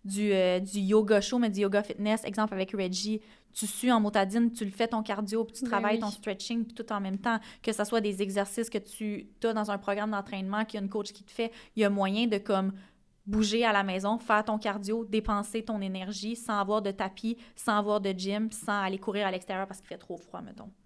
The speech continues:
Speaker 2: Clairement. Puis
Speaker 1: Ouais.
Speaker 2: des fois, quand la te-, la température peut le permettre, moi, c'est sûr, je, tu sais, je suis un peu sportive, mais,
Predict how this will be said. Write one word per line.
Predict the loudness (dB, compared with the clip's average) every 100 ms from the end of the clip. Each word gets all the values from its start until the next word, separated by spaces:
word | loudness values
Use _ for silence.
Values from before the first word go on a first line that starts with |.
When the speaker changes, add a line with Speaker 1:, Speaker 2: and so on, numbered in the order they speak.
| -12
Speaker 2:
Clairement. | -2 0 0 -4 -8 _ _
Puis | -2
Speaker 1:
Ouais. | 0
Speaker 2:
des | 0
fois, | 0 2
quand | 2 2
la | -2
te-, | -2 -6 0
la | 2 4
température | 2 0 0 0 0 -4
peut | -4
le | -2
permettre, | -2 -2 -2 -2
moi, | -6
c'est | -6
sûr, | -8 -6
je, | -6
tu | -6
sais, | -6
je | -6
suis | -2
un | -2
peu | 0 -4
sportive, | -2 -4 0 0 2
mais, | 0 0 -4